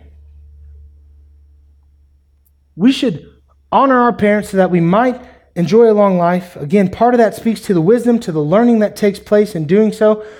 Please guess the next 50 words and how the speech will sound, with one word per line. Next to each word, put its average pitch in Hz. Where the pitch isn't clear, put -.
Part 269
of 196
this 214
is 185
for 214
the 202
reward 208
in 202
doing 220
so, 139
right? 185
So 170
that 214
we 226
may 220
live 214
a 208
long 196
life, 135
so -
that 151
we 208
may 208
live 190
a, 165
a 143
prosperous 226
life 180
here 185
on 165
earth. 175
Another 285
reason 214
to 202
do 190
so 233
is 214
because 196
it's 208
right. 233
Colossians 214
three 226
twenty 247
says, 185
"Children, 220
obey 190
your 214
parents 220
in 185
everything, 196